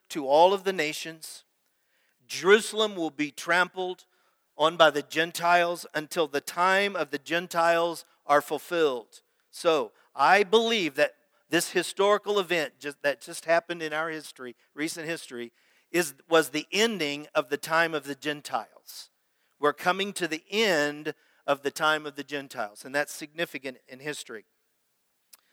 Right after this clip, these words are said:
Basically, it means we're drawing close to the end, the end of the church age.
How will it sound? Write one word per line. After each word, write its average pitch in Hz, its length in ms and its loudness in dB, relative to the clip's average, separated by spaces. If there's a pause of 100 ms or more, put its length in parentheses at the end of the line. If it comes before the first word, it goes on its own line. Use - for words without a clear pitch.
(240)
Basically, 180 500 2
it 143 60 -6
means 165 240 -8
we're 143 120 -4
drawing 156 340 0
close 165 540 0
to 147 60 -20
the 147 200 -18
end, 143 420 -6 (340)
the 151 140 -2
end 185 120 0
of 156 100 -2
the 143 80 -4
church 190 400 0
age. 120 540 -8